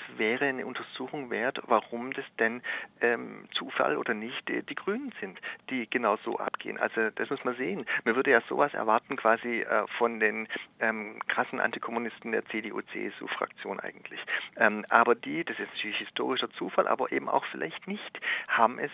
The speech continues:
nicht gemacht. Die waren halt nicht an der Regierung neunzehnhundertneunundneunzig und sind aktuell nicht an der Regierung. Aber, ähm, man sieht doch tatsächlich in Äußerungen, ich habe einen C D U erwähnt, der ist genauso aggressiv, aber dass ich glaube, insgesamt von der Parteiführung und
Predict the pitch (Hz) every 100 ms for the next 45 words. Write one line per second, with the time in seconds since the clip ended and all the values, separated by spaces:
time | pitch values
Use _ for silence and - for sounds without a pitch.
0 | - 156 180 - - - 117 - 117 123
1 | 135 127 131 131 - 123 120 117 127 151
2 | 143 135 131 120 101 117 123 - 139 -
3 | 151 - - - 190 147 120 101 95 98
4 | - - - - - - 127 120 117 -
5 | - - 117 113 110 101 - - 117 -
6 | - 135 - 170 - - 160 - 160 170
7 | - 147 135 117 160 - 147 117 127 117
8 | 120 - 117 - 113 - 107 104 110 156
9 | 180 - - 107 98 - 113 160 143 -
10 | - - - 135 - - - - 113 117
11 | 107 107 - - - - - - 123 143
12 | 143 - - - 143 135 117 101 - -
13 | 208 247 - 120 113 - - - 147 175
14 | 180 156 147